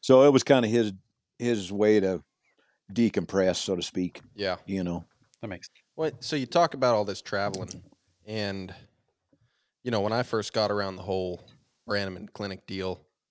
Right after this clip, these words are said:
Speaker 2: seemed really exciting. You know,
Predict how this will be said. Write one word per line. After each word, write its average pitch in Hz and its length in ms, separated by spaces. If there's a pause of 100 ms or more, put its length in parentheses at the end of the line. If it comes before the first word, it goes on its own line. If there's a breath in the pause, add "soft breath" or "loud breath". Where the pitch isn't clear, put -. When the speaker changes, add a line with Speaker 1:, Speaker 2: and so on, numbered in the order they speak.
(180)
Speaker 2:
seemed 113 360
really 110 220
exciting. 90 460 (760)
You 101 60
know, 92 340